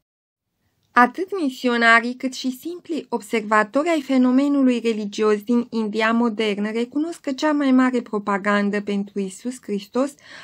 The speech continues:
a făcut-o și continuă să o facă Mahatma Gandhi. Toată lumea știe cât datorește Mahatma Gandhi Noului Testament și câtorva gânditori creștini, printre care nu trebuie uitat Leon Tolstoi.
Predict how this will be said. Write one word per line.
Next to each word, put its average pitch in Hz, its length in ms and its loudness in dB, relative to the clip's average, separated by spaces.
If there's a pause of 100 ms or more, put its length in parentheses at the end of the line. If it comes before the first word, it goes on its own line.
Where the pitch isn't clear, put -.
(140)
a 240 180 4
făcut-o 330 360 -4
și 311 180 -6
continuă 294 680 -2
să 269 200 -4
o 220 40 0
facă 202 520 0
Mahatma 262 720 0
Gandhi. 196 580 -2 (640)
Toată 349 380 4
lumea 320 340 -2
știe 240 640 0
cât - 240 -6
datorește 254 840 0
Mahatma 240 680 0
Gandhi 220 420 0
Noului 220 400 0
Testament 233 760 -2 (380)
și - 180 -2
câtorva 330 580 2
gânditori 254 640 4
creștini, 233 680 -2
printre 294 520 -6
care 269 360 2
nu 285 140 0
trebuie 254 520 0
uitat 214 640 2
Leon 214 460 -2
Tolstoi. 247 680 -2